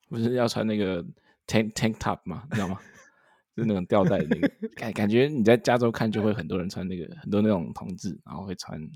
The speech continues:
Speaker 1: 那个粉色的吊带，然后去看芭比，会不会？
Speaker 2: <laughs> 那你到时候再拍一张照片给我们。
Speaker 1: 对，好，好，好。呃，其实我还蛮期待的，因为他说这次的芭比跟以往那种故事翻拍比较不一样，就它有一些比较特殊的地方，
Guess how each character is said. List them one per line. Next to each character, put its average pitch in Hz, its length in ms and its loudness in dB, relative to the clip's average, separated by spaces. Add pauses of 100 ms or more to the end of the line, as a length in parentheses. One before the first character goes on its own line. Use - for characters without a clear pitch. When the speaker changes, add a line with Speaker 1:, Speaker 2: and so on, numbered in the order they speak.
(420)
Speaker 1:
那 101 100 -4
个 85 80 -2
粉 76 200 -8
色 - 140 -8
的 87 100 -2
吊 87 180 -2
带， 78 140 -10 (160)
然 127 100 -6
后 78 100 -4
去 - 260 -14 (200)
看 92 180 -10
芭 80 220 -8
比， - 160 -20 (260)
会 294 480 0
不 - 80 -2
会？ - 160 -4
Speaker 2:
<laughs> - 580 -20
那 170 80 0
你 165 80 2
到 175 160 4
时 160 120 2
候 165 80 4
再 165 100 4
拍 147 220 2
一 151 40 2
张 143 220 0
照 135 180 -4
片 113 300 -8 (100)
给 110 140 -10
我 110 80 -10
们。 107 160 -14
Speaker 1:
对， - 80 -8
好， 85 280 -4
好， - 120 0
好。 - 40 -6 (160)
呃， - 120 -8
其 - 140 -2
实 160 80 8
我 139 40 12
还 101 80 8
蛮 87 220 0
期 - 180 -8
待 80 200 -4
的， - 80 -20 (100)
因 156 80 -2
为 170 40 4
他 175 60 6
说 165 120 4
这 160 160 2
次 147 80 2
的 120 60 4
芭 107 220 4
比 92 160 -4
跟 95 320 -4 (600)
以 98 140 4
往 98 180 10
那 92 100 0
种 80 240 -6 (180)
故 110 140 0
事 92 220 -4
翻 82 180 -6
拍 82 140 -6
比 76 100 -12
较 87 120 -8
不 - 100 -10
一 62 80 -12
样， - 180 -16
就 - 80 -10 (460)
它 - 160 -6
有 80 80 0
一 69 40 -4
些 80 120 -8
比 - 140 -14
较 87 100 -8
特 - 240 -8
殊 - 140 -6
的 69 80 -6
地 - 120 -16
方， - 140 -14